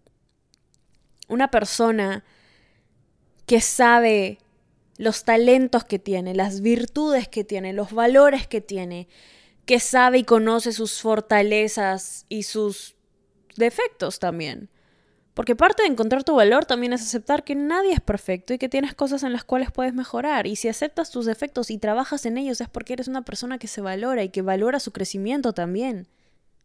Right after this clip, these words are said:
Si no eres una persona selectiva es porque no te has tomado el tiempo de ver esto. Yo no me puedo sentar aquí y hacer un episodio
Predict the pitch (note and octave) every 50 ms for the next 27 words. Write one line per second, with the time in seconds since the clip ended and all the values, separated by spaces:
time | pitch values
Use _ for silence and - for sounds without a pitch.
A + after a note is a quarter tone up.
0 | _ _ _ _ _ _ _ _ _ _ _ _ _ _ _ _ _ _ _ _
1 | _ - - - - A#3+ A3 A3+ B3+ D4 D#4+ D#4 - - C#4+ C#4+ B3 A#3 G#3+ -
2 | B3 B3 B3+ B3+ B3 G#3+ G3 - - A#3 B3 B3 - - - - G3 F#3 G3 G#3+
3 | - C4 B3 - - G#3 G#3 A3 A#3 A#3+ A#3 A#3 B3 A#3+ A#3+ A#3 - A3+ G#3 G#3
4 | G#3 G#3 A3 A#3 A#3 - - - - - - _ _ _ _ _ _ _ _ _
5 | _ _ _ _ _ _ _ _ _ _ _ _ _ _ _ _ _ _ - _
6 | - A3 D4+ F4+ F4+ D4+ A3 B3 C4 C4+ - A#3+ A3+ G#3 G#3 G3+ G#3 G3+ - G#3
7 | G#3+ G#3 F#3+ G3 - G#3+ G#3 A3 G#3 - G3+ - - A3 G#3+ G#3 G#3+ G#3+ G#3 G3+
8 | G3+ F#3+ G3